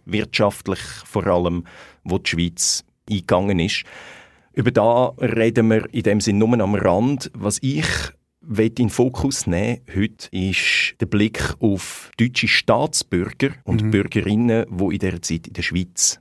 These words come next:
Speaker 1: gelebt
Speaker 2: Mhm.
Speaker 1: haben. Und wie auch die Behörden mit dem umgegangen sind.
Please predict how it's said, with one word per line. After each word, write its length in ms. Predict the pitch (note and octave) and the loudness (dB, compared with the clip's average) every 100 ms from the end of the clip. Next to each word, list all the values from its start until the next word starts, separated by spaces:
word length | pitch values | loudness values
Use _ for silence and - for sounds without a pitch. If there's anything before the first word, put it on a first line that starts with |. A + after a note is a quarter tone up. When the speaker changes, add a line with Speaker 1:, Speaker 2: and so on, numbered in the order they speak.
| - | -2
Speaker 1:
gelebt 360 | - G#2+ G#2 | -2 0 -4
Speaker 2:
Mhm. 40 | - | -8
Speaker 1:
haben. 220 | C2 B1+ - _ _ _ _ _ | -10 -10 -16 _ _ _ _ _
Und 540 | A2+ G#2 G#2 G#2 - | 0 4 2 0 -10
wie 380 | - G#2 A#2+ A#2+ | -6 -2 0 2
auch 100 | G#2 | 0
die 120 | G2 | -2
Behörden 480 | - F2+ A2+ B2 A#2 | -2 0 0 0 -2
mit 180 | A2 - | -2 -2
dem 140 | G#2+ | -2
umgegangen 580 | - G#2+ A2 F2+ F2+ G2 | 0 -2 -2 -4 -4 0
sind. 460 | G2 D2 C2+ D#2+ | -2 -2 -8 -10